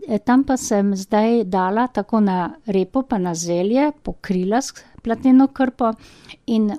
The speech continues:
v polivinilasto vrečko nalila hladne vode, da ta se takole lepo razširi in pokrije površino in postavlja v hladilnik spodaj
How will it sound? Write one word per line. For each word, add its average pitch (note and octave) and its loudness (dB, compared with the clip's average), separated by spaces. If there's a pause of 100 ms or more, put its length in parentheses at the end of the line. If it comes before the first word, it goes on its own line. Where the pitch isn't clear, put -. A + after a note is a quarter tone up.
v F#3+ -2 (100)
polivinilasto A3 2
vrečko A#3 -2
nalila G#3 0
hladne F#3+ -2
vode, F#3+ 0
da G#3 -2
ta A#3+ -4
se A3 -2
takole A3+ -2
lepo G#3+ -2
razširi B3 0 (140)
in A3+ 4
pokrije A#3 -2
površino G3+ -2 (380)
in B3+ 6
postavlja G#3+ -2
v F#3 -4 (320)
hladilnik G3+ 2
spodaj C#4 0